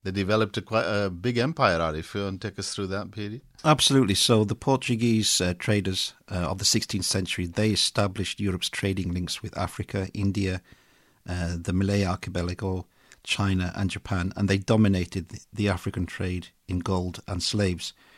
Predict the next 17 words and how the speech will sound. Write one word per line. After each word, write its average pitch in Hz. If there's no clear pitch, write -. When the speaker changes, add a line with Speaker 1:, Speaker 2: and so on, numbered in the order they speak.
Speaker 2:
Um, 98
within 120
a 135
short 131
period, 120
the 90
Portuguese 104
Empire 101
became 92
one 104
of 95
the 104
first -
and 95
largest 104
transcontinental 101
empires 87